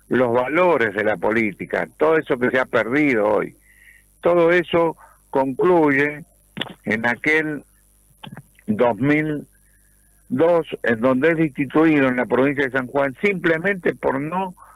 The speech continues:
pagar los sueldos. ¿Y por qué no se pagaban los sueldos? No se pagaban los sueldos porque estaba pisada la manguera de la coparticipación por el ex senador José Luis Gioja Dualde, este,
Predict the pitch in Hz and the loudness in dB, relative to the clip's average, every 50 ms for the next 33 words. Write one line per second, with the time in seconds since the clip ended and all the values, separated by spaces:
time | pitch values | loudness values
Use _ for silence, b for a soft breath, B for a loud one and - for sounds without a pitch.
0 | B B _ 123 131 139 151 170 170 165 160 151 - - 147 123 113 110 123 127 | B B _ -2 -2 0 2 2 2 0 -2 -4 -2 0 0 2 2 0 -2 -2
1 | - - 180 175 - 226 220 - 160 180 170 - 175 175 175 185 185 185 185 185 | 0 -2 -2 0 0 -2 -2 -2 -4 -6 -4 -2 -2 0 0 0 0 0 -2 -4
2 | - - 240 233 202 196 175 131 131 120 117 - _ B B B B B B B | -4 0 0 0 2 0 -2 -2 -2 -4 -4 -6 _ B B B B B B B
3 | - - 156 147 170 143 156 147 151 156 160 160 160 160 - - 180 196 190 180 | -4 -4 -2 -2 0 0 0 0 0 -2 -2 -2 -2 -2 0 2 2 2 2 0
4 | 180 156 127 147 127 117 107 123 113 - - - 151 156 151 147 - - 139 131 | -2 -2 -2 -2 -4 -2 -2 -4 -4 -2 -2 0 0 0 0 0 -2 -2 -4 -2
5 | - 175 170 170 160 147 135 131 127 117 110 117 117 117 123 135 151 147 151 143 | 0 0 0 0 0 0 0 0 0 0 -2 -2 -2 -2 -2 -2 0 0 0 2
6 | 139 131 127 127 120 - 139 151 151 156 147 135 147 151 135 127 139 - 147 143 | 2 0 0 -2 -4 -4 -4 -4 -2 -2 -4 -2 -2 -2 -2 -2 -4 -2 -4 -4
7 | 131 143 170 165 127 101 - - B B B B B B B B _ - 123 123 | -2 -2 -2 -2 -2 -4 -6 -12 B B B B B B B B _ -2 0 0
8 | 127 120 117 110 - _ _ _ _ - 120 117 131 156 165 156 - 165 151 143 | 2 0 0 -2 -6 _ _ _ _ -2 0 2 2 2 0 0 -2 -4 -2 0
9 | 139 135 147 160 160 156 135 110 98 - - 110 104 - - 147 151 151 156 147 | -2 -2 -2 -2 -2 -2 -4 -4 -4 -4 -2 -2 -2 0 0 0 0 0 -2 -2
10 | 131 - 160 165 165 156 - - - 117 95 85 B B B B B B B B | 0 0 2 2 2 2 0 -2 -2 -2 -2 -2 B B B B B B B B
11 | - 123 147 160 160 156 143 127 113 104 113 107 107 98 - - - _ _ _ | 0 2 2 2 4 2 0 0 0 0 0 0 2 0 -2 -6 -12 _ _ _
12 | _ _ _ _ - - 147 135 120 - - - 127 117 113 - - - | _ _ _ _ -2 0 0 0 -2 -4 -4 -2 0 0 0 0 -2 -8